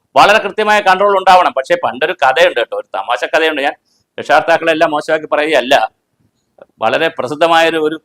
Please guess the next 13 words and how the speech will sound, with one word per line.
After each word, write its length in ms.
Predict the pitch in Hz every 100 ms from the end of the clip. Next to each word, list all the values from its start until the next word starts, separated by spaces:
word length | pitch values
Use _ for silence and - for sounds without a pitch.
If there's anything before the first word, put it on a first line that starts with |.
| _ _ _ 131 120
കഥയുണ്ട്. 360 | 123 135 143 98
അതായത് 460 | 110 139 156 175 - _ _ _ 123
അച്ഛൻ, 380 | - 208 202 202 _ _ _ _ _ _ _ _ _ 143
അല്ല, 100 | 151
മകൻ, 440 | 135 170 202 170 _ _ -
സ്കൂളിൽ 340 | 127 151 196
വന്ന 180 | 196 190
ചെറുക്കൻ 420 | 180 175 185 190 - _ _ _ _ _ _ _ -
നടന്ന് 320 | 139 165 202
മൂത്രം 260 | 185 185 185
ഒഴിക്കുന്നു 360 | 180 170 175 175
എന്ന് 140 | 175
പറഞ്ഞ് 320 | 165 160 165